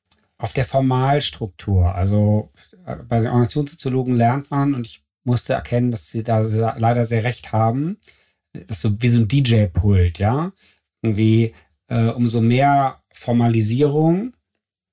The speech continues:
umso weniger muss man führen. Oder andersrum. Wenn du alles offen hältst,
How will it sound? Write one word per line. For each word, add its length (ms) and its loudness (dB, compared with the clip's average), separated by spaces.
umso 280 2
weniger 320 2
muss 180 -4
man 120 -6
führen. 580 -4
Oder 260 2
andersrum. 680 -2
Wenn 180 2
du 180 -2
alles 300 0
offen 280 -2
hältst, 640 -2